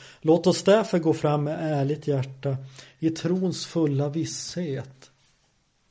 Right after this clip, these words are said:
med hjärtat renat från ont samvete och med kroppen badad i rent vatten." Alltså Gud kallar,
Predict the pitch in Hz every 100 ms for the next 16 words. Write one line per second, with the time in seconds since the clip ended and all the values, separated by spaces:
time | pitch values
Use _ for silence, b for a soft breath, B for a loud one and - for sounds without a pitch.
0 | _ _ 143 143 143 135 143 160 131 -
1 | 156 151 151 151 139 139 143 - 143 139
2 | 139 131 - 143 135 127 131 135 135 -
3 | 131 B B B - 151 160 160 156 185
4 | 196 - - 147 139 143 139 131 135 139
5 | 135 135 - 139 131 131 127 127 - 135
6 | 147 - _ - 143 131 - _ _ _
7 | _ _ _ _ _ _ _ _ - B
8 | B B B B 165 135 160 156 170 165
9 | 170 151 135 139 135